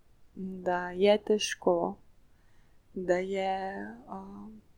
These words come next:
na momente občutek nemogoče,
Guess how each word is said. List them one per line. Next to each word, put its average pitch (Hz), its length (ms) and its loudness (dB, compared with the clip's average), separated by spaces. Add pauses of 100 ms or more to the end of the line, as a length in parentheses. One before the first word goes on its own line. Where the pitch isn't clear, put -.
(140)
na 196 120 2
momente 190 800 4
občutek 185 560 -2 (240)
nemogoče, 185 760 2